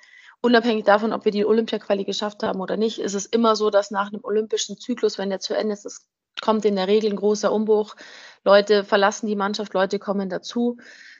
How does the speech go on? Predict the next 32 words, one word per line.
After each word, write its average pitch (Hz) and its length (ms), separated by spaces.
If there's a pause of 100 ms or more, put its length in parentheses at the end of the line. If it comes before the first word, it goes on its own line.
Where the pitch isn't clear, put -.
(160)
Und 185 160
das 202 120
ist 208 200
das, 202 180
was 202 140
jetzt 196 260
die 190 80
Zeit 185 300
bringen 208 340
wird, 185 160
dass 185 140
man 190 100
sieht, 202 180
okay, 196 300
wen 196 160
hat 190 120
man 190 120
nächstes 196 320
Jahr 196 140
generell 185 380
noch 185 160
zur - 160
Verfügung 220 600
und 185 360
wie 208 160
will 196 120
man 180 160
sich 180 160
neu 190 160
strukturieren 180 560
und 165 80
aufstellen. - 480